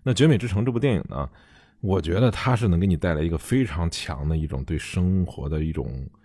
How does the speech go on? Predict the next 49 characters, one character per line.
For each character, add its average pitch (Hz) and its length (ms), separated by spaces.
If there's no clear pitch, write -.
呃， 69 500
荒 101 360
谬 95 240
和 78 420
这 87 100
个 78 200
空 165 340
洞 151 180
的 80 80
这 78 80
种 71 140
感 65 220
知 67 320
和 - 140
洞 76 180
察。 - 220
它 160 240
其 - 200
实 110 140
说 - 260
的 131 80
是 - 140
对 92 160
上 117 340
流 71 160
社 82 220
会， 76 180
对 95 140
意 120 100
大 131 200
利 170 180
的 78 120
上 78 200
流 69 100
社 76 160
会 73 120
的 71 60
一 73 100
种 53 240
这 87 120
种 71 160
讽 69 340
刺 92 180
和 71 180
挖 76 220
苦 73 240
的 71 80
这 76 100
种 64 220